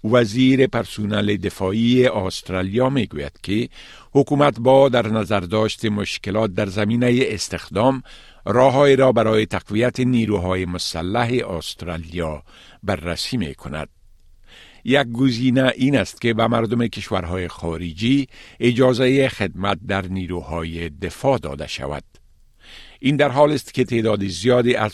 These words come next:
پرسونل دفاعی توافق دریافت پاداشت یکبارگی پنجاه هزار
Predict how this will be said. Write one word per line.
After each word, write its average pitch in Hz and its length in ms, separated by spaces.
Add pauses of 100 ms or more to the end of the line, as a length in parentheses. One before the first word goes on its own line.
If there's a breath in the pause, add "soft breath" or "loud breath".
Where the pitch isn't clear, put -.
پرسونل 117 680
دفاعی 98 800 (420 loud breath)
توافق 135 600
دریافت 98 580 (380)
پاداشت 101 680
یکبارگی 98 1200 (420 loud breath)
پنجاه 113 560
هزار 98 340